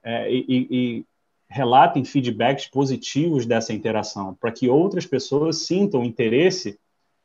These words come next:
de, às vezes, falar assim, "Pô, talvez eu tenha uma oportunidade de trabalhar com a área de segurança nisso. Eu já vi que ele já trabalha bem com aquela área, com aquela outra área."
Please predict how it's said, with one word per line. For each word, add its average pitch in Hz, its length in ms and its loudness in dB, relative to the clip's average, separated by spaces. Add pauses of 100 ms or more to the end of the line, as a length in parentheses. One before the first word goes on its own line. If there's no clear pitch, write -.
(120)
de, 120 120 0
às 117 120 2
vezes, 143 320 4
falar 143 160 2
assim, 131 160 -4
"Pô, 139 140 -2
talvez 131 320 2
eu 151 80 2
tenha 170 160 0
uma 208 100 2
oportunidade 117 680 0
de 110 40 -6
trabalhar 110 380 2
com 110 120 -8
a 110 40 -2
área 110 140 -2
de - 60 -16
segurança 107 460 -6
nisso. 110 420 -4 (100)
Eu 120 260 0
já 123 160 2
vi 131 140 0
que 151 80 -4
ele 127 100 -2
já 127 100 0
trabalha 127 360 4
bem 123 200 -2
com 120 140 -8
aquela 113 300 -2
área, 123 220 2
com - 80 -10
aquela 104 280 -2
outra 110 300 0
área." 123 260 2